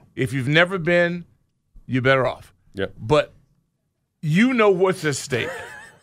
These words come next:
Speaker 1: And I'll
Speaker 2: I
Speaker 1: be
Speaker 2: caught that.
Speaker 1: damned. Last night, your,
Speaker 2: Ugh.
Speaker 1: your buddy, who was the most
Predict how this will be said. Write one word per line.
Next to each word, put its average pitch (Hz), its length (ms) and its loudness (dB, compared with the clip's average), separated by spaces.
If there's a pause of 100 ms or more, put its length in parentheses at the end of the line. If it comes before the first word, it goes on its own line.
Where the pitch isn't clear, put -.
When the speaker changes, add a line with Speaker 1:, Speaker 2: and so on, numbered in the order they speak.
(380)
Speaker 1:
And 196 180 2
I'll 226 140 4
Speaker 2:
I 240 40 0
Speaker 1:
be 220 120 -4
Speaker 2:
caught 196 100 -4
that. 202 60 4
Speaker 1:
damned. 170 280 2
Last 196 380 2
night, 131 340 -2
your, 156 260 0
Speaker 2:
Ugh. 185 180 -2
Speaker 1:
your 175 180 2
buddy, 143 340 0
who 156 100 -2
was 156 140 -2
the 147 80 -2
most 180 360 -2